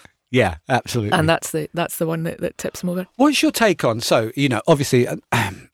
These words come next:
Speaker 1: the film was controversial. Uh, it was always going to be controversial. Making a film of that book was always going to be controversial.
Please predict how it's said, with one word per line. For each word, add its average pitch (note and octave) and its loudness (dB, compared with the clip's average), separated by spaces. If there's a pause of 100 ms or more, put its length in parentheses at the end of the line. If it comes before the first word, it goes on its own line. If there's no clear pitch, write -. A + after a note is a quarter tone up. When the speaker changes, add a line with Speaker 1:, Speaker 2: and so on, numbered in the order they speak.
(380)
Speaker 1:
the D3+ 4
film F#3+ 6
was C#3+ 2
controversial. C#3 4
Uh, B2 -2
it G#2+ -6
was A#2 -2
always D3 4
going G#2+ -2
to - -8
be - -8
controversial. G#2+ 0
Making B2 0
a G#2+ -2
film A#2+ 2
of G#2 -2
that A2+ -2
book B2 0
was G2+ -4
always A2 2
going G#2 0
to - -14
be A2 -2
controversial. B2+ -2